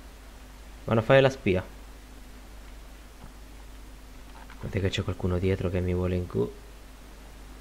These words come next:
no? Hm. Bene, bene a sapersi. Ok, devo prenderci confidenza con Itta.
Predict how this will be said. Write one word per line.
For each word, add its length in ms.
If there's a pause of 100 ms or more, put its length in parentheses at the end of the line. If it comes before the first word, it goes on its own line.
no? 460 (600)
Hm. 120 (540)
Bene, 400
bene 160
a 60
sapersi. 500 (1500)
Ok, 1000
devo 160
prenderci 500
confidenza 680
con 200
Itta. 440